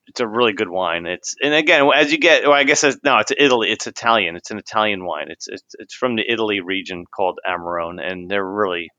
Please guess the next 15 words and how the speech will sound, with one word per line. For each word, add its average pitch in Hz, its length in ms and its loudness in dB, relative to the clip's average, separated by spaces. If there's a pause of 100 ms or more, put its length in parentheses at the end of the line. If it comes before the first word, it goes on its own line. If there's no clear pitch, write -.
(160)
like, 80 160 -18 (360)
good. 80 320 -10 (800)
Uh, 92 280 2
the 98 140 -2
Amarone, 123 380 4
Valpolicella, 131 1080 6
those 127 280 4
kind 127 260 4
of 127 80 2
wines, 127 380 4
they're 139 100 2
expensive, 135 640 0
but, 98 300 4
you 110 120 -8
know, 92 280 -2